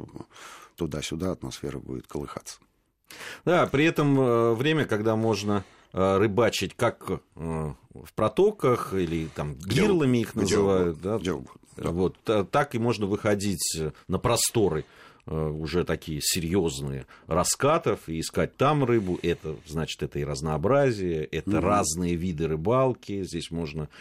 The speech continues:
Speaker 2: э, на любой вкус найти, да, и, и, и поплавочники, и,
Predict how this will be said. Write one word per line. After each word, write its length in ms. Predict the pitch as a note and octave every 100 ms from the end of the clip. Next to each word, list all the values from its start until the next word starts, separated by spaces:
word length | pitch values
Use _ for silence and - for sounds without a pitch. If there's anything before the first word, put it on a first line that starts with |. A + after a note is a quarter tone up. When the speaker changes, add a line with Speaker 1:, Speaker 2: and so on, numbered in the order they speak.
| - - -
Speaker 2:
э, 200 | D#2 D#2
на 140 | F2
любой 260 | F#2 G2 G2+
вкус 400 | - - E2+ -
найти, 300 | D#2 D#2 D#2
да, 180 | D2 F#2+
и, 80 | E2
и, 500 | D#2+ E2 D#2+ - E2+
и 40 | D#2+ - -
поплавочники, 1200 | G2+ G#2+ G#2 G2+ F#2 - F2 E2+ - E2 D#2+ - -
и, 380 | F2+ F2 E2+